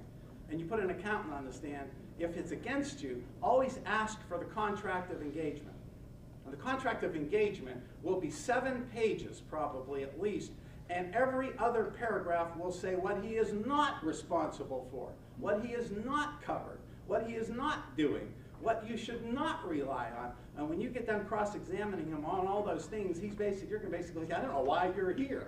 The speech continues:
You just disclaimed everything we need from you, all of the important stuff," and they're doing it to protect themselves. I am not doing that, okay? I'm not going that far. But I do want you to know that this is all given to you as information for you to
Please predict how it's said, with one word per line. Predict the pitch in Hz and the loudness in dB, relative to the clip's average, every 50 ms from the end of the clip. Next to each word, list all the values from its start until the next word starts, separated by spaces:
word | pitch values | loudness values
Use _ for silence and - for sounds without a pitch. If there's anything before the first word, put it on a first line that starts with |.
| - - | -6 -6
You | 233 220 | -6 -2
just | 185 180 - - | -2 -2 -2 0
disclaimed | - 190 - - - - 220 240 226 - 156 170 | -2 -2 -2 -2 -4 -4 -4 -2 0 0 0 2
everything | 196 208 - 185 185 - 202 190 190 | 2 0 0 0 0 0 0 2 4
we | 190 180 180 | 4 4 4
need | - 330 339 - - | 4 4 2 2 2
from | - - - 123 120 | 0 -4 -4 -4 -6
you, | - - - - - - - - - - | -10 -12 -12 -14 -14 -14 -14 -10 -2 4
all | - 202 214 | 4 6 6
of | 208 | 6
the | 190 180 | 4 4
important | 170 160 - 247 240 226 - - | 2 2 2 0 0 0 0 -2
stuff," | - - 151 - - | -2 -2 -2 -2 -2
and | 151 | -2
they're | 165 165 | -4 -2
doing | 180 202 208 202 | 0 0 0 0
it | - - | 0 -4
to | - | -6
protect | 156 170 170 - 226 240 233 - - | -6 -6 -4 -4 -4 -4 -4 -4 -8
themselves. | 127 123 117 - - - - - - - - - - - - - | -8 -8 -6 -4 -4 -2 -4 -4 -6 -10 -14 -14 -14 -14 -12 -2
I | - 202 247 254 | 2 2 4 4
am | 240 226 | 4 6
not | 226 220 220 - - | 6 6 6 6 8
doing | 185 180 160 139 127 | 6 6 8 6 2
that, | - - - - - - - 110 | 0 -2 -6 -8 -12 -12 -12 -10
okay? | - 156 139 143 147 - - - | -6 -6 -4 -4 -6 -8 -8 -6
I'm | 151 175 185 185 | -4 -2 2 2
not | 185 180 175 - | 2 2 0 0
going | 170 165 160 151 147 | -2 0 0 -2 -2
that | 147 135 131 - - | -2 -4 -4 -6 -6
far. | - - - - - - - - - | -4 -2 -2 -4 -4 -10 -14 -12 -6
But | - - | 0 0
I | 170 | 0
do | - - 220 220 | 0 0 0 0
want | 214 202 185 185 - 170 | 2 2 2 0 0 -2
you | 151 | -2
to | 147 147 151 | -2 -2 -2
know | 156 156 147 - | 0 0 0 0
that | - 127 - - | -2 -4 -6 -6
this | 151 143 147 | -6 -6 -6
is | 139 120 - - | -6 -8 -8 -2
all | - 175 - 208 226 247 247 240 - - - - - | 0 2 4 6 6 6 4 2 -2 -8 -10 -4 -2
given | 196 202 185 185 180 175 | -2 0 0 0 -2 -2
to | - 175 170 | -4 -4 -2
you | 170 170 175 175 165 - - - - - - | -2 0 0 0 0 -2 -4 -8 -12 -8 -2
as | 151 147 143 165 | 0 0 2 2
information | 190 202 202 - 180 175 170 170 175 180 180 175 - 160 151 135 131 120 - | 2 2 2 0 -4 -4 -2 -2 0 0 0 -2 -2 -4 -6 -6 -6 -8 -8
for | 151 147 151 | -6 -4 -2
you | 156 160 156 | -2 -2 -2
to | 160 160 | -2 -4